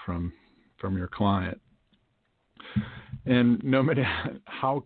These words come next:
careful I was in explaining to people the, the rules of collecting the hair sample,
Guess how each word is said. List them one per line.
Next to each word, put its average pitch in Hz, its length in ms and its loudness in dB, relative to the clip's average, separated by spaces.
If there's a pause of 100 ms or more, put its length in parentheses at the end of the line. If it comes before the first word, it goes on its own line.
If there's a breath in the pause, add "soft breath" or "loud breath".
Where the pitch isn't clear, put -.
careful 120 400 -2
I 120 120 0
was 110 420 -2
in 95 140 -2
explaining 104 540 -2
to 95 80 -2
people 92 400 -4
the, 90 240 -8 (500 loud breath)
the 107 180 0
rules 101 600 2
of 98 180 -6
collecting 95 560 -8 (600 soft breath)
the 95 100 -6
hair 127 340 -2
sample, 92 480 -8